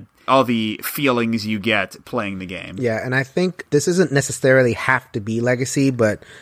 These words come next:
Speaker 2: this definitely introduced it, is the concept of, like, opening boxes during the game. So when Rob Daviau,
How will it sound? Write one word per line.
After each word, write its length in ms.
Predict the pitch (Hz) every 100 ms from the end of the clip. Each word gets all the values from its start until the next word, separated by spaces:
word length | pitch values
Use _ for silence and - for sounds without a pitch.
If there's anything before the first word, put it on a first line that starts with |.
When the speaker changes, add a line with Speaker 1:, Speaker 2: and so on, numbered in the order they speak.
| -
Speaker 2:
this 160 | 113 110
definitely 400 | 123 113 117 117
introduced 640 | 120 - 110 101 113 -
it, 120 | 123 110
is 200 | 110 101
the 80 |
concept 320 | 110 - 123 123
of, 140 | 110
like, 280 | 113 104 -
opening 420 | 120 - 123 110
boxes 500 | 107 107 - 123 107
during 340 | 101 104 113
the 100 | 120
game. 360 | 123 139 143 143 - - -
So 220 | - 117
when 140 | 117 120
Rob 240 | 135 143
Daviau, 420 | 135 135 127 113